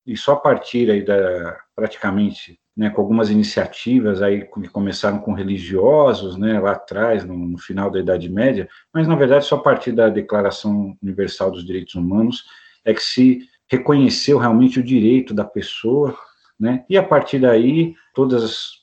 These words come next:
as pessoas que militam nessa causa, né, ao longo do tempo, vem se mobilizando pra gente fazer um enfrentamento dessa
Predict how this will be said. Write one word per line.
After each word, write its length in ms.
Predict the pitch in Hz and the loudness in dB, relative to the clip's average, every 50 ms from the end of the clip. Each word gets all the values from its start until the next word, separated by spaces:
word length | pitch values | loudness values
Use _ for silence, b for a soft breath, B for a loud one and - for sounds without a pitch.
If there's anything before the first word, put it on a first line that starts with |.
| _ _ - | _ _ -12
as 100 | 101 - | -12 -10
pessoas 500 | _ - 110 - - - 113 107 104 - | _ -6 -6 -6 -4 -2 -2 -2 -2 -4
que 600 | - - 110 107 104 104 98 95 92 92 87 95 | -8 -4 -2 0 0 0 -2 -4 -8 -12 -10 -4
militam 500 | 101 107 110 101 98 107 120 120 - 107 | 0 0 0 2 2 0 -2 -2 -2 -2
nessa 280 | 101 101 92 - - 95 | -2 -2 -4 -4 -8 -10
causa, 600 | - - - 101 104 110 117 113 110 107 107 101 | -8 -4 -2 2 2 4 2 2 0 -2 -4 -4
né, 400 | 92 92 107 110 110 110 101 95 | -4 -2 -2 0 0 0 -2 -4
ao 180 | 92 - 92 92 | -4 -6 -6 -4
longo 220 | 95 98 98 98 | -2 -2 -2 -4
do 120 | 92 90 87 | -4 -8 -10
tempo, 320 | - - 104 104 104 - _ _ _ _ - | -6 -4 -2 -2 -2 -6 _ _ _ _ -4
vem 140 | 113 107 104 | -4 -2 -2
se 140 | - - 110 | 0 2 2
mobilizando 880 | 107 107 98 107 107 104 101 92 85 85 101 110 123 135 143 143 - b b b b | 2 2 2 2 2 2 2 0 0 0 2 2 4 2 2 0 -6 b b b b
pra 200 | - 143 147 147 | 0 4 4 4
gente 480 | 131 113 117 123 127 123 - - 143 127 | 4 2 2 0 0 0 -2 -2 -2 -2
fazer 360 | - - 139 135 113 110 120 | 0 2 2 2 4 2 0
um 100 | 123 123 | -2 -2
enfrentamento 800 | 113 - - 120 117 113 120 113 110 104 107 110 110 110 - 113 | -4 -4 -6 -6 -4 -2 -2 0 2 2 2 2 0 0 -2 -2
dessa 680 | 107 113 110 - - 123 117 113 110 104 104 104 - | 0 0 0 0 0 0 0 0 0 -2 -4 -8 -10